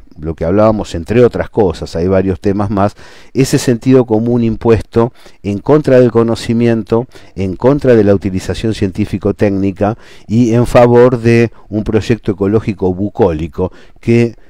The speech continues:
pretende aminorar la producción industrial en beneficio de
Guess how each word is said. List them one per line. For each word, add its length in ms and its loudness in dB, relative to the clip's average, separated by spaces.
pretende 800 2
aminorar 760 2
la 100 2
producción 520 -2
industrial 680 2
en 240 2
beneficio 760 2
de 320 2